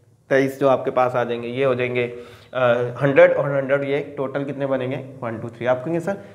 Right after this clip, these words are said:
पेपर तो सर हमारा आता है एटी फ़ाइव का, ये बन रहे हैं वन, टू, थ्री, यानी कि एक सौ तेईस नंबर।" होता ये है कि आपके पास एटी फ़ाइव आपने हासिल करने होते हैं वन, टू, थ्री से। उसने कहा, "सर, टोटल एटी फ़ाइव नहीं होते।" मैंने कहा, सर,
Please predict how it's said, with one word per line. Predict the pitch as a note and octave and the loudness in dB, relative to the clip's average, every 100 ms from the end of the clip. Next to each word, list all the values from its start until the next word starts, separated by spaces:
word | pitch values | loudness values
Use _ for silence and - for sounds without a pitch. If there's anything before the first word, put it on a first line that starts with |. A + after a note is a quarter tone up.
| - | -8
पेपर | C#3 B2+ B2+ F3 | -2 0 4 2
तो | F#3 | 2
सर | F#3+ F3+ | 0 2
हमारा | F#3 F3+ D#3+ D#3 | 2 2 4 6
आता | D3 - | 4 2
है | C#3+ C#3+ C#3 | -4 -2 -4
एटी | B2 | -6
फ़ाइव | B2 A#2+ A#2 A#2 | -6 -4 -4 -4
का, | |
ये | A#2+ C3+ | -2 2
बन | F#3 F3+ | 4 4
रहे | D#3+ | 4
हैं | E3+ | 2
वन, | C3+ A2+ | 0 -6
टू, | A#2 C#3+ | -6 -6
थ्री, | C#3 B2 B2 - - C#3 | -6 -8 -10 -14 -16 -8
यानी | C3+ | -2
कि | C#3+ | 0
एक | C#3 | 2
सौ | D#3+ | 0
तेईस | - C3 B2+ | 0 -2 -2
नंबर।" | B2 A2 | -6 -6
होता | A2+ C#3 C#3+ F3+ | -4 0 4 6
ये | F3+ E3 | 6 4
है | - - - - | 2 -2 -12 0
कि | |
आपके | E3+ E3 | 0 0
पास | E3+ F3+ F3+ | 0 -2 0
एटी | D#3 D3+ F3+ | -4 -2 -4
फ़ाइव | F3 D#3+ D3 F3+ F#3 | -2 2 4 4 4
आपने | D#3+ D#3 | 2 0
हासिल | D#3 C#3 C#3 C#3+ | -2 -2 -2 -4
करने | C#3+ C#3 | -2 -2
होते | C3+ C3+ | -4 -4
हैं | D3 | -6
वन, | D3+ C3+ C3 | -4 -4 -4
टू, | C3 C#3+ C#3+ - - - | -2 -2 -2 -6 -14 -10
थ्री | A#2+ A2+ | -6 -4
से। | A#2 - | -6 -14
उसने | - E3+ | -10 -6
कहा, | F#3+ | -2
"सर, | G#3 G3+ - - | 0 0 -2 -2
टोटल | C#3+ G3 F#3+ | 0 2 2
एटी | F#3 | 0
फ़ाइव | F3 D#3 E3 | 2 4 4
नहीं | G#3 | 2
होते।" | G3+ | 0
मैंने | D#3 C#3 D3 | -2 -4 -4
कहा, | E3+ | -4
सर, | D#3+ F3+ - | -4 -8 -8